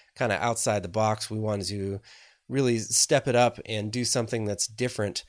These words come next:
then you're gonna go out and you're gonna look at these different brochures. Same thing, look at the websites and say, "Okay, these are things, these are qualities that I don't want in this brochure because this is what everybody does."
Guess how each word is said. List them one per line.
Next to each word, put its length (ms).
then 140
you're 80
gonna 160
go 180
out 240
and 140
you're 80
gonna 180
look 200
at 100
these 220
different 280
brochures. 640
Same 320
thing, 460
look 160
at 80
the 80
websites 580
and 160
say, 260
"Okay, 300
these 240
are 80
things, 440
these 220
are 60
qualities 460
that 100
I 80
don't 300
want 220
in 60
this 160
brochure 460
because 380
this 180
is 100
what 200
everybody 520
does." 440